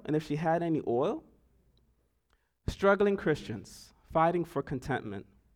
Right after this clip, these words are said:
and joy or wrestling with doubts need not fear of running out of God's fresh oil. Most of us drove here in a car today. If you neglect the low light eng-, the low engine light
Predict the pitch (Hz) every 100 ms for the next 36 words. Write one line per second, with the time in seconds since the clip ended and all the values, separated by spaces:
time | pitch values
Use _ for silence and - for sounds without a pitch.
0 | _ _ _ 139 123 120 123 113 104 87
1 | - 131 123 147 160 160 143 123 117 113
2 | 98 - - - _ _ _ _ _ 135
3 | 185 220 170 175 170 - 151 127 113 123
4 | 123 135 143 127 120 - 131 123 117 -
5 | - 156 151 87 104 - - _ - -
6 | - _ _ _ _ _ _ _ - 175
7 | - 190 160 160 131 147 143 147 160 160
8 | 175 202 247 - 110 78 - - - -
9 | _ _ _ _ _ _ _ 156 156 214
10 | 240 165 147 170 202 - - - 147 127
11 | 127 156 180 185 196 - - - 131 147
12 | 165 - 180 185 - 135 143 135 156 170
13 | 180 185 - - 156 170 165 151 160 175